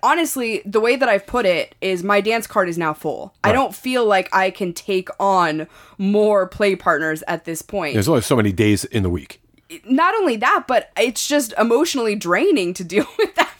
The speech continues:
Speaker 1: many guys, even if they're awesome.
Speaker 2: Yeah, I get confused about who you're talking to sometimes.
Speaker 1: Yeah, so I very respectfully, when he came back after a few weeks and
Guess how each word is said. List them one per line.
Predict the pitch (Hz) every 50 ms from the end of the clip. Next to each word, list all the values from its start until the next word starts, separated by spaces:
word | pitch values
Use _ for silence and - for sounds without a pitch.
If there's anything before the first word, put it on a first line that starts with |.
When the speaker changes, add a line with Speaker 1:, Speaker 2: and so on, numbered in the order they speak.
| - 294 -
Speaker 1:
many | - 311 311 - - 302
guys, | 240 - 311 349 453 403 311 269
even | 294 302 320 311
if | 311 302
they're | - 277 269 254
awesome. | 254 285 480 508 - - - 185 156 135 110 107 139
Speaker 2:
Yeah, | 185 180 107
I | 123 160
get | 160 190 -
confused | - 139 113 - 151 156 135 110
about | 123 120 107
who | 123
you're | 127 104
talking | 90 - - 139 160 - - 92
to | - 90 85
sometimes. | - - 78 76 - - - - _ -
Speaker 1:
Yeah, | 196 233 214 165 - -
so | - - 269 269 254 240 - -
I | - 233 247 247 247 254 254 240
very | 202 202 233 233 240
respectfully, | 262 262 262 - - - 226 226 - - 240 233 233
when | 214 214 208
he | 202 190 - _ _ _
came | - - 240 247 240
back | 214 202 196 208 208
after | 220 185 190 - - 190
a | 185
few | 185 - - 190
weeks | 180 180 185 208 220 - - - - - - - - - -
and | - 190 196 196